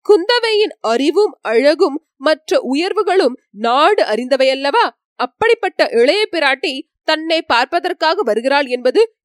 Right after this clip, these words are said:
எவ்வளவு பெருமையான விஷயம்! இதற்காக உடம்பில் இன்னும் பல குத்துகள் பட்டு நோயாகவும் படுத்திருக்கலாமே. அடடா, இந்த மாதிரி காயம் போர்க்களத்தில் தன்னுடைய மார்பிலே பட்டுத்தான் பட்டிருக்க கூடாதா?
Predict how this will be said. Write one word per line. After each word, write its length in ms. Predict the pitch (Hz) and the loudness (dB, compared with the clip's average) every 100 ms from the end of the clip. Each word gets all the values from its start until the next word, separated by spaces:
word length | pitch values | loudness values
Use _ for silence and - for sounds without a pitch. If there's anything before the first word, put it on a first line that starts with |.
| 180 | 0
எவ்வளவு 640 | 240 185 214 247 254 427 | 0 2 0 0 0 0
பெருமையான 520 | 330 220 240 262 285 | 0 0 -2 -2 -2
விஷயம்! 400 | 311 311 320 453 - _ | -4 -4 -4 -4 -8 _
இதற்காக 640 | 247 247 247 - 254 277 | -4 -2 -2 0 0 2
உடம்பில் 360 | 392 254 277 302 | 2 2 -2 -4
இன்னும் 280 | 247 277 370 | -4 -6 -6
பல 260 | 208 185 294 | -6 -4 -4
குத்துகள் 500 | 233 - 294 269 269 | -6 -8 -4 -4 -2
பட்டு 380 | 262 - 440 427 _ 196 | -6 0 0 0 _ 0
நோயாகவும் 680 | 196 220 277 277 277 277 - | 4 6 6 2 0 -2 0
படுத்திருக்கலாமே. 720 | 226 269 320 - 285 269 277 - _ | -2 -4 -10 -6 -4 -2 -4 -6 _
அடடா, 480 | 233 220 214 208 214 _ | -4 -2 0 -2 -4 _
இந்த 400 | 226 247 240 202 | -4 -2 0 -2
மாதிரி 400 | 190 202 320 415 | 0 -2 2 2
காயம் 480 | - 214 208 359 311 | 2 -2 0 -2 -2
போர்க்களத்தில் 720 | 208 247 381 302 - 320 339 _ - | 0 0 0 -2 -2 -6 -6 _ -2
தன்னுடைய 540 | 339 330 403 415 403 | 0 2 2 0 0
மார்பிலே 520 | 262 202 269 285 294 | -2 -2 -2 -2 -4
பட்டுத்தான் 600 | 453 262 - 339 320 415 | -4 -4 -6 -6 -2 -4
பட்டிருக்க 460 | 262 220 277 - 302 | -4 -6 -8 -6 -6
கூடாதா? 480 | 208 208 226 226 | 0 0 2 -2